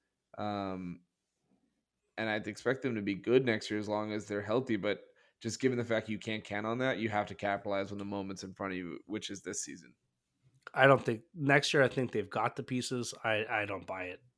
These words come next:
Speaker 2: I actually think this, they have to make it happen this year. The health is just not on their side. And LeBron, dude, this foot injury has been bothering him. It, there's just gonna be more and more of these little nagging things that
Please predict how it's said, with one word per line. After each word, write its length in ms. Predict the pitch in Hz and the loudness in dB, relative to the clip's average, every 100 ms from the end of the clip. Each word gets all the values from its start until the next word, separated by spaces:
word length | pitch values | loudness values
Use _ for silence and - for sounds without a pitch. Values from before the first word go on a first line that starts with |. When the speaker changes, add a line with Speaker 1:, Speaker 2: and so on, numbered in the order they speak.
| _ - | _ -2
Speaker 2:
I 80 | 120 | 2
actually 340 | 117 120 123 | 2 2 -2
think 300 | 110 117 104 | -2 -4 -4
this, 260 | 117 110 - | -4 -2 -2
they 140 | - | 2
have 240 | 113 120 - | 6 6 6
to 80 | |
make 120 | 113 101 | 0 0
it 80 | |
happen 260 | 101 101 101 | -2 -4 -6
this 220 | 95 - | -6 -6
year. 260 | 95 92 90 _ _ _ _ _ _ - | -6 -8 -12 _ _ _ _ _ _ -2
The 60 | 123 | 4
health 300 | - 208 156 | 8 8 6
is 140 | 127 | 2
just 200 | 131 - | 2 2
not 200 | 127 135 | 4 4
on 80 | 131 | 4
their 100 | 123 | 2
side. 400 | - 117 127 107 | 4 6 6 4
And 120 | 95 | -2
LeBron, 520 | 107 107 117 123 123 - _ _ _ _ _ _ _ _ - | -4 4 8 8 6 0 _ _ _ _ _ _ _ _ -2
dude, 160 | 120 | -2
this 100 | 131 | -2
foot 240 | - 175 175 | 0 4 6
injury 260 | 139 117 | 4 2
has 80 | 107 | 0
been 140 | 110 | 0
bothering 400 | 107 110 113 113 | 4 4 4 2
him. 400 | 110 110 113 113 - | 2 2 2 -2 -6
It, 140 | 113 | -8
there's 180 | 110 120 | 0 2
just 100 | 120 | 2
gonna 120 | 147 | 4
be 100 | 143 | 6
more 300 | 123 113 117 | 6 6 6
and 100 | 123 | 6
more 160 | 113 113 | 6 4
of 60 | 117 | 2
these 160 | 101 | 0
little 200 | 107 107 | 0 0
nagging 460 | 101 98 104 107 104 | 0 2 2 0 -6
things 460 | - 104 110 110 | 0 0 0 -4
that 220 | - 92 | -6 -10